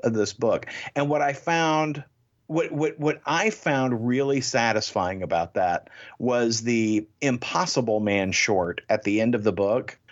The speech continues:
where the Impossible Man is complaining about getting an issue one that doesn't put them all together, you know, being the voice of the reader, uh, and bitching about it. <laughs>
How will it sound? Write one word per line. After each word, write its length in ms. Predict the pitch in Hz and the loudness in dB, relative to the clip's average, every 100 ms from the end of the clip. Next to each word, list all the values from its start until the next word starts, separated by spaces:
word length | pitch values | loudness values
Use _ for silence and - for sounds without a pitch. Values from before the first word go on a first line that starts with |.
| - | -4
where 140 | 127 | -2
the 100 | 131 | 0
Impossible 560 | 120 117 135 135 131 117 | 0 0 -2 -2 -2 0
Man 260 | 110 104 | 2 0
is 140 | 101 - | -2 -4
complaining 560 | 113 95 110 107 104 | -6 -2 0 0 0
about 220 | 101 101 123 | 0 -2 0
getting 240 | 110 107 | 0 2
an 80 | 101 | 2
issue 320 | 104 - 101 | 0 2 0
one 500 | 101 107 101 92 90 - | 0 0 2 0 -2 -4
that 160 | 117 | -2
doesn't 320 | 113 104 - | -2 -2 -2
put 160 | - 90 | -4 -2
them 120 | 95 | 0
all 140 | 85 85 | 0 -2
together, 520 | 87 90 80 - - - - - | -2 0 0 -4 -8 -14 -16 -6
you 100 | 110 | -2
know, 80 | 107 | 0
being 360 | 110 143 139 123 | 2 2 2 2
the 80 | |
voice 500 | 110 117 113 110 - - | 0 0 0 0 -2 -2
of 140 | 123 110 | -2 0
the 100 | 104 | 0
reader, 520 | 117 127 95 78 98 _ - - - | 2 0 -2 -8 -12 _ -20 -20 -10
uh, 400 | 117 110 98 92 - | -2 0 2 0 -2
and 200 | - 107 | -2 -2
bitching 340 | 127 123 117 104 | 0 0 0 0
about 300 | 95 95 92 | 2 0 0
it. 180 | 95 - _ - | -4 -8 _ -4
<laughs> 180 | 165 | -2